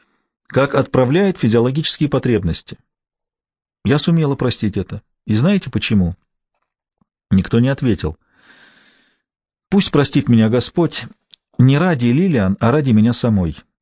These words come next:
Я цеплялась за эту обиду, лелеяла ее, кормила, растила, пока она не поглотила меня целиком.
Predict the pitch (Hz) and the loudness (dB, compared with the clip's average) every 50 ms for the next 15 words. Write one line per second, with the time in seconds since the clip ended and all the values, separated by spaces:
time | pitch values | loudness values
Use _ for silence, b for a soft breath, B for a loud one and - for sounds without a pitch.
0 | _ _ _ _ _ _ _ _ _ _ _ - 110 143 180 180 - - 196 180 | _ _ _ _ _ _ _ _ _ _ _ -4 0 0 0 0 0 -2 -2 -2
1 | 190 - 190 185 180 165 - - - - - - 110 127 131 127 120 - 131 131 | 0 2 2 2 4 2 2 0 0 -2 -2 -2 0 2 2 2 2 2 0 0
2 | 139 151 160 175 170 147 107 101 110 135 165 180 165 147 143 143 139 139 131 123 | 0 0 0 0 0 2 2 2 2 4 4 4 2 2 2 0 0 0 0 -2
3 | 120 113 110 104 104 101 - _ _ - 143 147 151 151 139 139 147 147 135 123 | -2 -2 -2 -2 -4 -4 -6 _ _ -2 0 0 2 2 2 2 2 2 0 0
4 | 117 113 143 156 - - - - - 135 135 120 117 110 - - - 117 117 - | 0 0 0 0 -2 -4 -8 -4 -2 0 2 2 2 0 0 -2 -2 -2 -2 0
5 | - 147 165 165 151 135 135 139 147 143 135 117 123 110 117 117 110 - 151 147 | 0 2 2 2 2 2 2 2 2 0 0 0 0 0 2 2 2 2 0 2
6 | 139 117 120 117 120 113 - 123 113 110 107 - 107 98 85 80 | 2 2 2 2 2 0 0 0 0 0 -2 -2 -2 -2 -2 -2